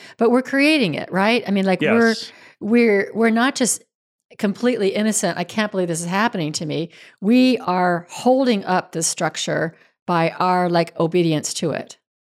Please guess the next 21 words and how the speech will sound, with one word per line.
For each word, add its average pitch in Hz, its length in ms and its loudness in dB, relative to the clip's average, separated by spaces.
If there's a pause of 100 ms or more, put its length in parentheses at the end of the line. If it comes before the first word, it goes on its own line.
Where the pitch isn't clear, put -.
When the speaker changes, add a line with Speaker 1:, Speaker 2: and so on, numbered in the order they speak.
(200)
Speaker 2:
It's, - 540 -2
we're 131 200 0
all 143 480 2 (600)
suffering 127 560 -4
from 113 200 -8
P 110 200 -4
T 107 240 -8
S 98 220 -6
D. 90 260 -14 (840)
<laughs> 160 80 -4 (600)
Speaker 1:
Oh, 214 80 2
well, 202 80 4
say 254 160 2
more 240 160 4
about 196 240 0
that. 196 360 -2 (460)
Speaker 2:
Well, - 420 -6 (1160)
the, 185 260 0
the, 180 380 -2 (120)
the 156 540 0 (100)
desire 151 1080 0